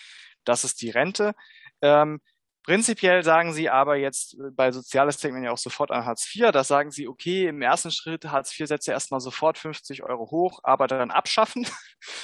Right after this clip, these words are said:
Ähm, das ist das Ziel. Also es soll eben auch eine Garantiesicherung her, ohne Sanktionen.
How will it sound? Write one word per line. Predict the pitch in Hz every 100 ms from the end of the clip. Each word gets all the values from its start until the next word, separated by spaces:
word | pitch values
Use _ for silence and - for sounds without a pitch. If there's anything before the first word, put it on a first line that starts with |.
| - -
Ähm, | 151
das | 147
ist | -
das | 143 -
Ziel. | - 202 208
Also | 139 143
es | 135
soll | - 120
eben | 127 - 127
auch | 147 143
eine | 127
Garantiesicherung | 123 117 117 - 214 196 - 170 160
her, | 156 151 - - _
ohne | 151 160 143
Sanktionen. | 120 104 - 104 101